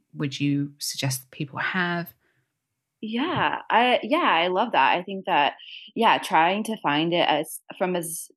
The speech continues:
Speaker 2: natural of sources as possible is, is great. I think some of the, like you mentioned with blood sugar balance, some of the electrolytes that you'll just go pick up from the, the store, the electrolyte blends, have a ton of sugar in them too. So, you know, making sure that you're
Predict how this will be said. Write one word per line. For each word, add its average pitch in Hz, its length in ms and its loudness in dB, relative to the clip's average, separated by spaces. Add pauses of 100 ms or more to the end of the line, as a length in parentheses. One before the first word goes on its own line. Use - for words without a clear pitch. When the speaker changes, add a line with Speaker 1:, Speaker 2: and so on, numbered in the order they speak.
Speaker 2:
natural 160 640 -2
of 147 80 -2
sources 147 460 -4
as 139 240 -6
possible 127 480 -2
is, - 260 -8
is 156 320 -2
great. 151 240 2
I 165 80 -2
think 156 280 -6 (100)
some 160 240 2
of 160 160 -2
the, 151 260 4 (320)
like 151 160 -2
you 156 100 -2
mentioned 147 360 -4
with 156 140 0 (140)
blood 143 200 2
sugar 151 260 -4
balance, - 400 2
some 214 160 0
of 240 160 0
the 196 80 4
electrolytes 185 800 4
that 175 80 -2
you'll 160 160 -2
just 156 220 -4
go 143 200 2
pick 170 160 -6
up - 140 0
from 151 220 -2
the, - 120 -10 (100)
the 175 140 -4
store, 160 640 2
the 190 80 2
electrolyte 151 480 2
blends, 160 240 -2 (380)
have 330 120 4
a 415 60 4
ton 175 200 2
of 160 120 0
sugar - 300 -2
in - 160 -4
them - 220 -2
too. - 280 -2
So, 147 420 4
you 185 100 -2
know, 165 120 0
making 170 340 0
sure 170 220 0
that 147 160 2
you're 160 220 2